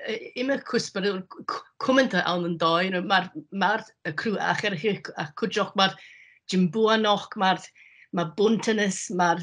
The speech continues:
yym, cinian is, yy, cial, gwhar-, gwhari ac yn awm ho nio noch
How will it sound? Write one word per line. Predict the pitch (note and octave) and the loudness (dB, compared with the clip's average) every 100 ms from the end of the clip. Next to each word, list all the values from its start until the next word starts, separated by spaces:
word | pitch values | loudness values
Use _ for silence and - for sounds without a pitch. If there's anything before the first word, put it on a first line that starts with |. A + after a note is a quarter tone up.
| - | -6
yym, | E3+ E3+ E3+ E3 - - | -2 0 0 -4 -6 -6
cinian | - A3 A3+ G#3 G#3 G#3 | -2 2 4 4 4 0
is, | E3+ - - | -2 -6 -8
yy, | - D#3+ D3+ - | -2 -2 -2 -2
cial, | A3+ G#3 G3+ G3+ G3 F#3 - F#3+ | 4 6 6 4 2 -2 -6 -2
gwhar-, | G3 E3 G#3+ A3 G3 - | 0 4 6 6 4 -4
gwhari | F#3+ F3+ G#3 G#3+ F#3 D#3+ | -6 0 2 2 0 -2
ac | G#3 | -4
yn | F#3+ | 0
awm | G3 F#3+ | 0 0
ho | D#3+ F3 F3 | -4 -2 -2
nio | F3 F3 G3 A3+ | 0 2 4 4
noch | F3+ D#3 | 2 -2